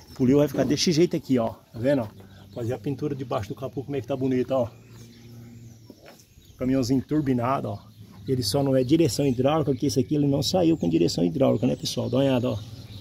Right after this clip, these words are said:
Mas, ó, olha esse motor, pessoal, sequinho, ó. Olha só, olha essa frente dele, cara preta.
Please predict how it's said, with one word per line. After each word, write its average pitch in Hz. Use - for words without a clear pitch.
Mas, 123
ó, 139
olha 160
esse 202
motor, 143
pessoal, 135
sequinho, 147
ó. -
Olha 131
só, 135
olha 139
essa 147
frente 131
dele, 127
cara 135
preta. 156